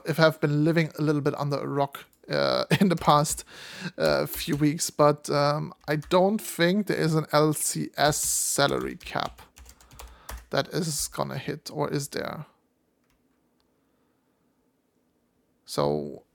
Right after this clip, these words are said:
no, it only, yeah. So the L C K has, has decided to follow the L P L in implementing a salary cap starting from the twenty twenty-three season, off-season, right after Worlds twenty twenty-three ends.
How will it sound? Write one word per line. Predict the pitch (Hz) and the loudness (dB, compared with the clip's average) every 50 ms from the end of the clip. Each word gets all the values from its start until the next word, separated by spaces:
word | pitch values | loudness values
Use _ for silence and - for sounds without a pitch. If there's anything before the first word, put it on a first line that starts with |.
| _ _ - | _ _ -6
no, | 156 151 139 135 | -4 -2 0 0
it | 139 135 | 0 0
only, | - 156 165 160 160 160 160 160 160 - - - _ - - - - _ _ _ _ _ _ _ _ _ _ _ _ _ _ _ _ _ _ _ _ _ _ _ _ _ _ _ _ _ _ _ _ _ _ _ | 2 2 4 4 4 4 2 2 0 -2 -6 -10 _ -20 -18 -18 -20 _ _ _ _ _ _ _ _ _ _ _ _ _ _ _ _ _ _ _ _ _ _ _ _ _ _ _ _ _ _ _ _ _ _ _
yeah. | - 147 139 - - - - _ _ _ _ _ _ _ _ _ _ _ _ _ _ _ _ _ _ _ | -4 -2 -2 -4 -4 -8 -12 _ _ _ _ _ _ _ _ _ _ _ _ _ _ _ _ _ _ _
So | - 156 165 151 | 0 4 4 4
the | 147 151 | 6 6
L | 143 170 190 | 6 6 6
C | 180 - 170 | 6 4 2
K | 156 - 180 165 160 156 | 4 4 6 6 8 8
has, | 165 160 147 151 147 - - | 8 6 6 4 0 -4 -2
has | - 147 139 | -2 -2 0
decided | - 151 - 160 151 147 151 151 147 - | 0 2 6 8 8 10 8 8 6 2
to | - 143 | -4 -2
follow | - - 156 147 151 147 | 2 4 6 8 8 8
the | 147 | 6
L | 135 147 147 | 6 4 2
P | - 151 | 4 4
L | 143 143 147 | 4 4 4
in | 143 | 4
implementing | 143 147 - - 147 143 143 139 147 143 | 2 2 2 4 4 4 2 2 0 -2
a | 147 147 | -4 0
salary | - - 185 190 180 185 175 | 4 4 4 6 6 4 2
cap | 170 - - 160 160 | 2 4 2 2 2
starting | - - 156 147 147 143 | 2 2 2 4 4 2
from | - 147 147 | -2 -4 -6
the | 147 | -4
twenty | - - 143 151 - 147 | -2 -2 -2 -2 -2 -4
twenty-three | - - 147 139 131 - - - 156 147 | -6 -6 -4 -4 -4 -4 -4 -4 -2 -2
season, | - - - - 180 165 160 165 160 156 156 - | -2 -4 -4 -2 -2 0 4 4 4 4 2 2
off-season, | - 170 160 - - 156 147 143 151 143 | 2 2 2 4 2 0 0 2 0 2
right | 143 143 143 143 | 4 6 6 6
after | 143 151 - - 151 | 6 4 2 2 -2
Worlds | 147 143 147 151 143 139 - | 0 2 2 2 2 2 0
twenty | - - 147 143 143 | -4 -4 -4 -4 -4
twenty-three | 143 - - - 139 - - - 160 - | -6 -8 -8 -8 -10 -10 -8 -6 -4 2
ends. | - 170 180 175 165 - | 4 4 6 4 4 0